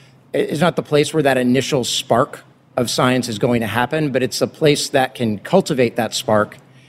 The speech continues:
and use it to address some of the nation's most, you know, one of, some of the nation's largest challenges.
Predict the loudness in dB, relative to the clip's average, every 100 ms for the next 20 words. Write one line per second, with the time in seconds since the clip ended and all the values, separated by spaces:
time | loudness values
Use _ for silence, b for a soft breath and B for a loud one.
0 | b _ 0 2 2 0 -4 -4 0 2
1 | 4 2 0 0 0 0 -2 0 2 0
2 | 0 2 2 2 2 4 2 4 0 2
3 | -2 -4 -14 _ -2 -2 -2 -6 0 0
4 | 0 0 0 0 0 2 2 2 -2 -2
5 | -2 -6 -14 -20